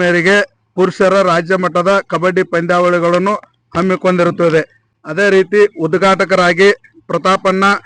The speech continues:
ಅಲ್ಗೋಡ್ ಪಾಟೀಲ್ ಅವರು ಹಾಗೂ ಏಕಣ್ಣ ವಸಂತರಾವ್ ಪಾಟೀಲ್ ಅವರು ಹಾಗೂ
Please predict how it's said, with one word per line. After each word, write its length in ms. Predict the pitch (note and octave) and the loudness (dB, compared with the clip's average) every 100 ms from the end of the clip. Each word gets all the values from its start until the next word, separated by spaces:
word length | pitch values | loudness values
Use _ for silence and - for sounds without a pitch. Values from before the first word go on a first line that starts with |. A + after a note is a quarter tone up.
| - _ _ _ _ | -18 _ _ _ _
ಅಲ್ಗೋಡ್ 400 | D#3+ F3 F3 F#3+ F#3+ - | -8 -4 -2 -2 -2 -4
ಪಾಟೀಲ್ 400 | E3 E3+ F#3+ F3 | -2 -2 -2 0
ಅವರು 220 | E3 F3+ F#3+ - | 0 0 0 -2
ಹಾಗೂ 280 | D#3+ F3 F#3+ G3+ - E3+ | -2 0 0 -2 -4 -2
ಏಕಣ್ಣ 360 | F3+ F#3+ F#3+ F#3+ G3 - _ _ _ _ _ _ | -2 0 0 2 0 -2 _ _ _ _ _ _
ವಸಂತರಾವ್ 560 | E3 D#3+ G3 F#3 G3 G3 - | -14 -6 -6 -2 0 0 0
ಪಾಟೀಲ್ 360 | E3+ E3+ G3 F#3 | -2 0 0 0
ಅವರು 240 | E3+ F3+ F#3+ - - - | 0 0 -2 -4 -10 -4
ಹಾಗೂ 280 | E3 F3+ | -2 0